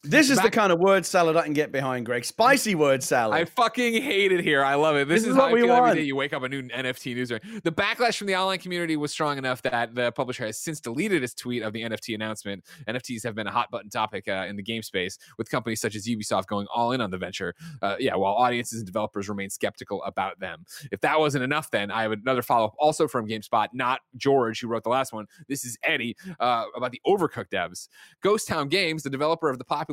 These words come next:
Speaker 2: their Overcooked series, has released a statement confirming it will never engage with N F Ts for the Overcooked franchise or any future games. Quote,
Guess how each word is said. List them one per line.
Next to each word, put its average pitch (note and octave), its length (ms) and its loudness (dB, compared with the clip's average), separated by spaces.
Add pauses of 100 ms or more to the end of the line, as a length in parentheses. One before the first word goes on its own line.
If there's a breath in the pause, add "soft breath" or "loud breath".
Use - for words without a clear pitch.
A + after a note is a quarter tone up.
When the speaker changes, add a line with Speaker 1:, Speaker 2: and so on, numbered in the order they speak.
Speaker 2:
their - 180 2
Overcooked D#3+ 360 -2
series, F#3+ 400 -2 (200 soft breath)
has D#3 120 -2
released G3 280 -6
a F#3+ 40 -8
statement F#3 360 0
confirming F#3 460 -4
it D#3 80 -8
will D3+ 100 0
never E3+ 300 0
engage C#3+ 420 -2
with C3 100 -4
N C3 140 -8
F C#3 140 -4
Ts D3+ 280 -8
for - 100 -12
the B2+ 140 -8
Overcooked C#3 380 0
franchise C3+ 540 -2
or A2+ 80 -4
any B2 100 -6
future - 280 -12
games. F#2+ 440 -8 (340 loud breath)
Quote, E3 260 2